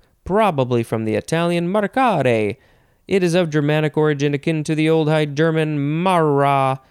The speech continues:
which means boundary. And there's more at the word mark. Hmm. Markin,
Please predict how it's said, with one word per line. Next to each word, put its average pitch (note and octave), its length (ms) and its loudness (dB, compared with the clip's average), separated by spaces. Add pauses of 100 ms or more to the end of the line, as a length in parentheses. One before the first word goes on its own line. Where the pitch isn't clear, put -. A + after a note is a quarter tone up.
(160)
which C3+ 160 -4
means D3 240 0
boundary. A2 760 -2
And D#3 160 -4
there's C#3+ 160 -2
more C#3 240 -2
at A2+ 140 -4
the B2 80 -8
word A#2 320 -2 (380)
mark. F3 720 -4 (1000)
Hmm. G2+ 520 -6 (1120)
Markin, F#3 560 -2